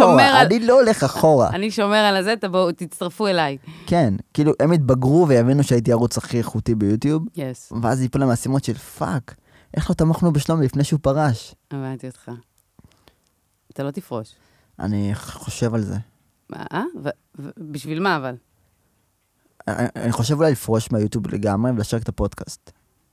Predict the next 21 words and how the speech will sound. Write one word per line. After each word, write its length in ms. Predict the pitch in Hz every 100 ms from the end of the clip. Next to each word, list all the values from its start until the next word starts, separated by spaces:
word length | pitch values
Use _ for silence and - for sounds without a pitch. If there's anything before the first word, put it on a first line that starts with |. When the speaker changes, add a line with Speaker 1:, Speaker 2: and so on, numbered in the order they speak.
| -
Speaker 1:
אה, 120 | 147 127 _ _ -
אוקיי, 320 | 151 135 117
הבנתי 260 | 113 107 -
אותך. 140 | _ - - - -
Speaker 2:
פשוט 200 | - -
לא 100 | 131
להיות 240 | 135 123 127
יוטיובר, 480 | 117 113 92 87
להיות 180 | 104 175
פשוט 340 | - 220 180 - 214
מנחה 260 | 170 175
פודקאסט. 560 | 165 151 - 113 - - _ _ _ _ _ _ _ _ - _ _ -
Speaker 1:
אה, 40 | 151 147 143 135 131 -
ביוטיוב. 460 | 143 147 147 - 117 _ _ _ _ _ _ _ _ -
Speaker 2:
לא 160 | 113 120 117
רק, 100 | - -
Speaker 1:
<laughs> 120 | 220
Speaker 2:
כאילו 180 | 143 247
גם, 120 | 127
גם. 220 | 104 - 120
Speaker 1:
גם. 240 | 196 85